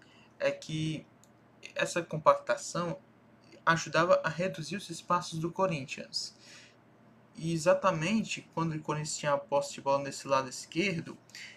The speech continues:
dificultava a inversão de jogada, porque a amplitude era muito grande e a compactação também era muito grande. Isso fazia com que o time não cons-,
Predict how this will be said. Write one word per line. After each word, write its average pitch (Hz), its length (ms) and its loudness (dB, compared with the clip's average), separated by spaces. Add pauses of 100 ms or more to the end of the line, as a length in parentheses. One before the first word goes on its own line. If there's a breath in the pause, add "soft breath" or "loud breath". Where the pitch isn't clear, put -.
(280 loud breath)
dificultava 196 1000 0
a 190 140 4
inversão 190 560 0
de 175 100 -6
jogada, 170 640 -4 (240)
porque - 160 -6
a 147 40 2
amplitude 156 380 -4
era 160 160 0
muito 165 220 -4
grande 143 580 -4
e - 120 -4
a 147 60 4
compactação 156 680 0
também 208 480 0
era 180 120 4
muito 143 240 -6
grande. 117 540 -10 (580 loud breath)
Isso - 220 -8
fazia 147 420 4
com 160 140 -8
que - 80 -8
o 165 80 4
time 160 300 -2
não 170 120 0
cons-, 196 280 -6